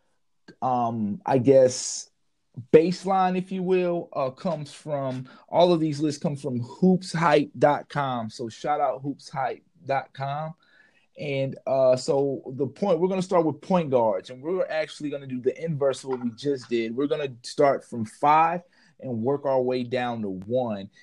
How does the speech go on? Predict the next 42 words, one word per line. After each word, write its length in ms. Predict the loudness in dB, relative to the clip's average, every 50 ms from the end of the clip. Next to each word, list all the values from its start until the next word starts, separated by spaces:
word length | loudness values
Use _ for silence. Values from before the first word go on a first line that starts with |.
| _ _ _
So 240 | -4 0 2 2 4
first, 280 | 4 4 2 4 2
I'm 60 | 0
gonna 100 | 2 4
read 180 | 4 4 4 4
you 160 | 4 4 4
off 160 | 4 4 2 -2
their 520 | -6 -4 2 4 4 6 6 4 4 2
list, 600 | 2 2 0 0 0 0 -2 -4 -6 -12 -20 _ _ _ _ _ _ _ _
and 260 | -8 -6 -4 -4 -4 -2
then, 360 | -2 0 0 0 0 0 0
uh, 260 | 0 0 2 2 2
we'll 300 | 2 2 2 2 2 2
go 180 | 2 2 4 4
ahead 180 | 4 2 2
and 100 | 0 0
get 160 | 0 0 0
into 260 | -2 -2 -2 -2 -2 0
our 340 | 4 6 6 8 6 6 4
top 380 | 0 -2 -4 -2 -4 -4 -8
five. 340 | _ -6 -6 -4 -4 -6 -8 -10 _ _ _ _ _
So 460 | -4 0 2 4 4 4 2 0 -2 -6
at 140 | -6 -8 -4
number 320 | -2 -2 -2 -2 -2 -4
five, 600 | -6 -6 _ -2 0 0 0 -2 -2 -4 -4 -4
they 140 | -4 -4 -4
have, 380 | -2 -2 -2 -2 -2 -4 -4 -4
uh, 120 | -4 -4
Chris 420 | -6 -8 -6 -4 -4 -4 -4 -6 -14
Paul 600 | _ -4 0 2 2 4 2 2 0 -4 -6 -10 _ _
for 80 | -12 -8
the 100 | -8 -8
Houston 360 | -6 -8 -8 -10 -8 -8 -2
Rockets 680 | 2 4 4 4 4 2 -2 -4 -4 -4 -6 -10 -20 -20 _ _ _ _ _ _ _ _ -8
as 240 | -2 0 0 2 2
being 200 | 0 -2 0 0
the 40 | 2
number 280 | 2 2 0 0 -4
five 520 | -4 0 2 4 4 4 4 2 0 0 -2 -6
overall 320 | -6 -2 0 2 2 0
point 320 | 0 -2 -2 -2 -2 0 2
guard. 460 | 2 4 4 4 2 2 0 -4